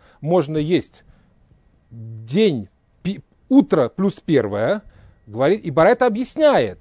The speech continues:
барайта объясняет, что каким образом из того, что написано "утро" и "первое", имеется в виду, что можно есть ее день, ночь, день, и утро, которое делает эту жертву некошерной, это утро через сутки. То есть четырнадцатого принесли,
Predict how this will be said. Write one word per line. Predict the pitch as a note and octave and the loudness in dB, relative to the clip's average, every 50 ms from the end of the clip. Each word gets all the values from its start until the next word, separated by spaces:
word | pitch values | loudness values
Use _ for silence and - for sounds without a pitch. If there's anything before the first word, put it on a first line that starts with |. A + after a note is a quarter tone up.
| _ - | _ -12
барайта | C#3 A#2+ D#3 F#3+ A3 G#3+ - G3+ | -6 -2 0 0 0 0 0 -2
объясняет, | G3 G#3 F#3+ - - G3+ E3 C3 A#2 | -4 -4 -6 -4 -2 -2 -2 -2 -4
что | - - - | -6 -12 -10
каким | - - F#3+ F#3+ - - B3+ B3 - - | -4 -4 -4 -2 -4 -6 -8 -8 -6 -4
образом | B3+ C4+ C4 A3 F#3 F#3+ F#3 | -4 -2 -2 -2 -4 -4 -6
из | E3 | -6
того, | - G#3 G3+ F#3 | -4 -4 -4 -4
что | - G3 | -4 -6
написано | F3 E3 G3 - - - - _ | -6 -6 -8 -8 -8 -8 -8 _
"утро" | - B3 B3 - - - C3+ A2 F#2 - _ _ _ _ - - _ _ | -2 -2 -2 -2 -2 -2 -4 -4 -4 -6 _ _ _ _ -20 -20 _ _
и | - F3+ | -10 -10
"первое", | E3 - - A3+ A3 F#3+ D#3+ C3+ A#2 F#2+ F2 E2+ E2 - _ _ _ _ _ _ _ - | -6 0 4 6 6 6 6 4 0 -2 -4 -8 -16 -20 _ _ _ _ _ _ _ -8
имеется | D#3 E3 G3 G#3+ A3 G#3 - - F3+ | -4 2 4 4 4 2 0 -4 -2
в | F3 | -2
виду, | F3+ F3 E3 A3 G3 C3+ G#2 - _ _ _ | -2 0 2 2 2 2 0 -4 _ _ _
что | - - F3+ | -8 -4 0
можно | E3+ F#3 G3 F3+ E3+ | 2 2 2 2 2
есть | G3 G3 E3+ - F#3 | 0 -2 -2 0 -2
ее | E3 C#3+ | -2 -2
день, | B2+ C#3+ G#3 G#3+ F#3 D#3+ | -2 0 0 0 0 0
ночь, | D#3+ F#3+ G3 D#3 C#3 | 0 0 0 0 -2
день, | C3 A#2+ B2+ B2 B2 E3+ F3+ - _ _ - | -4 -4 -2 -2 -2 -2 -6 -10 _ _ -8
и | - D#3+ | -4 -2
утро, | F#3+ G#3 - G#3 F3+ | -2 -2 -2 -2 -4
которое | - E3+ - - F#3 F3+ E3 | -4 -4 -4 -2 -2 -2 0
делает | D#3 F#3+ F#3+ D#3+ | 0 -2 -2 -2
эту | E3 D#3+ | -4 -6
жертву | D#3+ F3+ - - | -6 -6 -6 -8
некошерной, | E3 D3+ - D#3+ - F#3 F3+ E3 E3 D3+ | -10 -8 -8 -8 -6 -6 -4 -4 -4 -6
это | - F3 | -6 -6
утро | F3+ - E3 C3+ - _ _ _ _ _ _ _ _ _ _ _ _ | -4 -4 -4 -4 -4 _ _ _ _ _ _ _ _ _ _ _ _
через | - - F3+ G3 F3+ E3 - - | 0 4 4 6 6 4 0 0
сутки. | - E3 - - - C3 | -2 -2 -2 -2 -6 -10
То | - - | -8 -6
есть | B2 A2+ - | -6 -8 -6
четырнадцатого | - - F3+ G3 - - F3+ E3 | -6 -4 -4 -4 -4 -4 -8 -8
принесли, | E3 - - - - G#3+ B3 C#4 - | -6 -8 -10 -8 -6 -4 -4 -4 -6